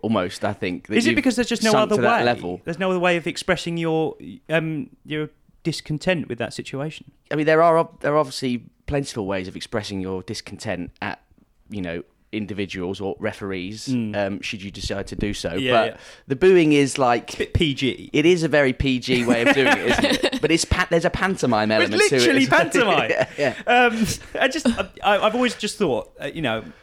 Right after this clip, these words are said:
Speaker 2: the act of booing is, is one of the strangest things. But we, we do very strange things, of course.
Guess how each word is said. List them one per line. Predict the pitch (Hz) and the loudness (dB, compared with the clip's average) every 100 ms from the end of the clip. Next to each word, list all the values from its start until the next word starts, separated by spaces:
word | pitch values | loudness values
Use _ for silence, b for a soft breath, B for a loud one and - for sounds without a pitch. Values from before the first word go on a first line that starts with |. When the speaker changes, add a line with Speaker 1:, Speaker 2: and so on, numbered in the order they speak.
| - | -4
Speaker 2:
the | 156 | 0
act | 170 - - | 0 -2 -4
of | - | 0
booing | 165 135 110 | 2 4 2
is, | 107 - | -4 -10
is | 131 - | -10 -6
one | 123 | -6
of | 113 | -6
the | 117 | -6
strangest | - 123 113 - | -2 -2 -4 -6
things. | 120 | -6
But | 110 165 | -2 -4
we, | 208 - | -2 -4
we | |
do | 202 202 | 0 0
very | 143 117 | 2 0
strange | - - 92 | -2 -10 -14
things, | 98 - | -16 -16
of | |
course. | - 101 | -10 -8